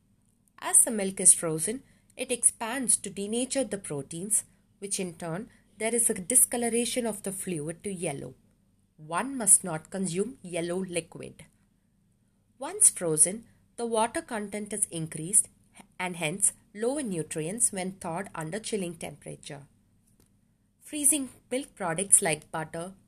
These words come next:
ghee, and oil will freeze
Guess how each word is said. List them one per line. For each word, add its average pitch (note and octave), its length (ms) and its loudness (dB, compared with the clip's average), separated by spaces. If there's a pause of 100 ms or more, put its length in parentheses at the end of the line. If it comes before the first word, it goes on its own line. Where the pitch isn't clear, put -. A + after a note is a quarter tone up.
(180)
ghee, E3+ 320 -12 (260)
and A3 300 -4
oil G3 380 2 (280)
will A3+ 180 -6
freeze A3+ 480 4